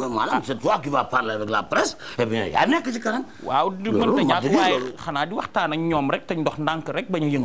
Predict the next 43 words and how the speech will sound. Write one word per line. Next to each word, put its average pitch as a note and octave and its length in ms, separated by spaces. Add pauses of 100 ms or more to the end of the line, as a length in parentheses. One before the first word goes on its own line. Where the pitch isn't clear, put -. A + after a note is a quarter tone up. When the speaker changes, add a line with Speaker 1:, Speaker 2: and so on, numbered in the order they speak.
(100)
Speaker 1:
Waaw, - 60
Speaker 2:
dara. E3 100
Speaker 1:
loolu - 180
kay A#3+ 100
tax G#3+ 140
may F#3 120
wax, D#3 120
Speaker 2:
Loolu A#2+ 80
Speaker 1:
kon B2+ 80
Speaker 2:
moom B2 160
Speaker 1:
nañu - 0
Speaker 2:
mën C3+ 140
na C#3 60
Speaker 1:
dugg A#2+ 60
Speaker 2:
nekk. G#2+ 220
Speaker 1:
seet, C#2+ 120
seet. F#2 100
Speaker 2:
Kon C#3+ 180
bismillah, A#2 500
aywa. C#3+ 240
Speaker 1:
Dugg - 80
seet - 200
sëriñ F2 320
bi, A#2+ 60 (100)
Speaker 2:
Aywa, - 80
Speaker 1:
eh E2+ 40
bien. F2 220 (140)
Speaker 2:
bismillah. - 400 (340)
Speaker 1:
Le, E2 80 (160)
le, F2+ 140 (160)
le, D#2 180
ziar G2+ 380
ko. - 120 (240)
Speaker 2:
Waaw. F#2 220 (320)
Speaker 1:
Waaye, F2 260 (200)
Speaker 2:
Waaw. - 260
Speaker 1:
waaye, G2 380
na, F2+ 100 (340)
bu E2+ 140
ñu A2 100
ko C3+ 100
duggee. C#3+ 360 (180)
Speaker 2:
Waaw. A2+ 220